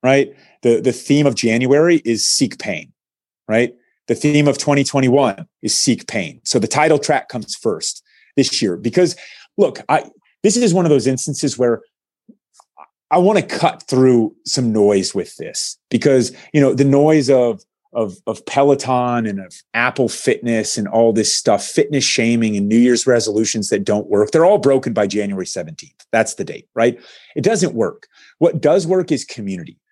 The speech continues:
So we want to provide some, some baseline, "Hey, join us. This is what we're doing. This is attainable. This is accessible. You get to pick the weight, right? You get to pick the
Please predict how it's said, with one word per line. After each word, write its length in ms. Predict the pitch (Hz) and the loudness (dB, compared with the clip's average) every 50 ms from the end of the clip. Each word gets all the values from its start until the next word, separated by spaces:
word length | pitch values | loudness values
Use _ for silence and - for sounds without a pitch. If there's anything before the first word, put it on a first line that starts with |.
| _ _ _ _ | _ _ _ _
So 160 | - - 156 | -2 0 0
we 260 | 139 127 123 156 202 | 2 2 2 2 4
want 420 | 220 196 190 175 170 170 165 - _ _ _ _ _ _ | 4 4 2 2 2 -2 -4 -6 _ _ _ _ _ _
to 100 | - 147 | -6 -4
provide 500 | - - - 202 185 131 131 131 127 120 | -2 0 0 2 2 4 4 4 2 0
some, 360 | - - - 120 110 107 98 _ _ - | -2 -6 -6 -6 -8 -8 -12 _ _ -16
some 280 | - 127 113 104 90 98 107 101 87 | -12 -12 -10 -10 -12 -14 -18 -12 -2
baseline, 560 | - 147 139 139 139 139 - 151 139 123 113 | 0 2 4 4 2 0 -2 -4 -4 -4 -4
"Hey, 380 | 104 - - 185 196 170 117 - _ _ _ - | -6 -4 0 2 2 2 2 -2 _ _ _ -10
join 320 | 135 117 151 151 151 143 120 | -2 0 2 2 2 2 0
us. 320 | 90 - - - - - _ _ _ _ _ _ _ _ _ _ | -4 -8 -12 -16 -16 -18 _ _ _ _ _ _ _ _ _ _
This 200 | - 165 175 180 | 0 0 2 2
is 120 | 214 180 160 | 0 0 2
what 220 | 190 202 180 - | 2 2 2 2
we're 140 | 147 170 170 | 0 0 0
doing. 380 | 135 139 139 135 135 131 127 _ _ _ _ | 0 0 -2 -2 -4 -6 -10 _ _ _ _
This 200 | - 139 135 - | -4 -4 -4 -4
is 100 | 156 131 | -6 -10
attainable. 600 | 147 - - 127 131 131 127 113 120 117 113 - _ _ - | -10 -10 -10 -8 -8 -6 -6 -6 -8 -8 -8 -12 _ _ -8
This 160 | 123 113 - | -8 -8 -8
is 120 | 120 104 | -8 -10
accessible. 680 | 127 131 - - - 120 110 - - 95 107 104 101 95 - _ - _ _ _ _ _ _ | -10 -8 -6 -4 -2 -2 -2 -4 -6 -6 -6 -6 -6 -8 -12 _ -20 _ _ _ _ _ _
You 160 | - 131 170 | 0 2 2
get 160 | 170 202 196 196 | 4 2 0 0
to 100 | 185 - | 0 0
pick 240 | - 180 175 - | 0 -2 -2 -2
the 100 | - 151 | -2 -2
weight, 440 | 120 107 117 113 131 127 - - - _ _ _ _ _ _ | 0 0 0 0 0 -2 -6 -14 -20 _ _ _ _ _ _
right? 220 | - 135 143 147 143 107 | 0 0 0 0 0 -2
You 140 | 110 139 143 | 0 0 2
get 180 | 143 165 160 | 2 2 0
to 80 | - 147 | -2 -6
pick 300 | - - 156 143 - - | -4 -2 -4 -4 -2 0
the 280 | - 147 139 139 127 | 2 2 4 2 2